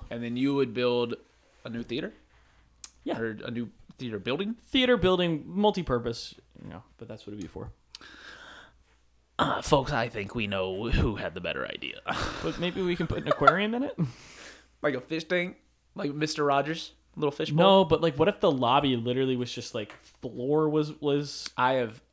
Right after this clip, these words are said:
Speaker 2: plexiglass,
Speaker 1: always
Speaker 2: walls?
Speaker 1: thought about a floor aquarium, dude. That's gotta be the coolest shit.
Speaker 2: Well, if you go, um, to the Bahamas,
Speaker 1: Jesus Christ.
Speaker 2: the, the aquarium that they keep inside the Atlantis, there are multiple sections of it where the floor is, um, an aquarium.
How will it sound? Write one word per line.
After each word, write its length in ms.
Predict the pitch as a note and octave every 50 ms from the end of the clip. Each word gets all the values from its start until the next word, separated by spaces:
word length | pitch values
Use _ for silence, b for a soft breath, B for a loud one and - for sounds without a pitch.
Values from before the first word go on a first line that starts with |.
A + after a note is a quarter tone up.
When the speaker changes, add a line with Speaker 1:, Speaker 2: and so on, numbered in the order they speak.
| - -
Speaker 2:
plexiglass, 600 | - D3+ D3 C#3 - - D3 D3 D3 D3 C#3+ C#3+
Speaker 1:
always 300 | C#3 D#3 E3+ E3+ F3+ C3 C3+
Speaker 2:
walls? 360 | C#3 C#3 C#3+ C#3+ C#3 C#3+ D3+
Speaker 1:
thought 120 | D#3 D#3 D#3
about 240 | D#3 C#3 C3 - -
a 80 | B2 A#2+
floor 520 | - - - - A#2+ A#2+ B2 B2+ B2+ G2+
aquarium, 500 | - A#2 - A#2+ A2+ A#2 B2 B2+ B2+ B2
dude. 260 | C3 C#3 C3+ C#3 C#3 - _ _
That's 340 | - A2 A#2 B2+ - - -
gotta 180 | - B2 A#2 A2
be 80 | A2+
the 80 | G#2+ G#2
coolest 360 | F#2+ - A#2+ A#2 A2+ A2 - -
shit. 80 | D3
Speaker 2:
Well, 240 | D#3 D#3+ D#3+ D#3 - -
if 200 | D3+ C#3+ - -
you 120 | D3+ D3
go, 640 | C#3 C3 D3+ D3+ C#3 F3+ E3+ D3+ C#3 C3+ B2+ - - _ -
um, 240 | C3 B2 A#2 A#2+ A#2
to 140 | - - A2+
the 80 | A#2
Bahamas, 560 | A2 A#2 A2 - - C3+ C3+ B2+ A2 G#2+ G#2+
Speaker 1:
Jesus 540 | G#2+ A#2 - - - - - - - - - -
Christ. 240 | - _ _ _
Speaker 2:
the, 320 | - C3+ B2+ B2+ B2+ B2 - - - C3 C3 B2+ B2+
the 320 | - B2+ A#2+ B2 B2 B2 -
aquarium 360 | - - - G3 G#3+ G#3+ F3+
that 100 | D#3 C3
they 80 | C3 A#2+
keep 260 | - - C#3+ C3 - -
inside 360 | - C#3 C#3+ - - B2+ B2
the 100 | B2 A2
Atlantis, 300 | G2+ A#2 A#2+ A#2 A#2+ -
there 100 | C#3+ C3+
are 40 | B2+
multiple 720 | B2+ B2 C#3+ F#3 G#3 - D#3 C3+ - A#2+ G#2+ G#2 - _ _
sections 420 | - - D3+ C#3 - C3+ B2 A#2
of 100 | A#2 A2+
it 120 | A2 -
where 120 | - A#2 G#2+
the 140 | G#2 A2 G#2
floor 320 | - - B2+ B2 A2+ G#2+
is, 500 | F2+ - A#2 A2+ G#2+ G#2+ - - - - _ _ _ _
um, 400 | - G#2+ G#2 G2+ G2 - - - C3 C#3 _ _ _ _ _ - -
an 100 | - -
aquarium. 340 | - - - A2 - - -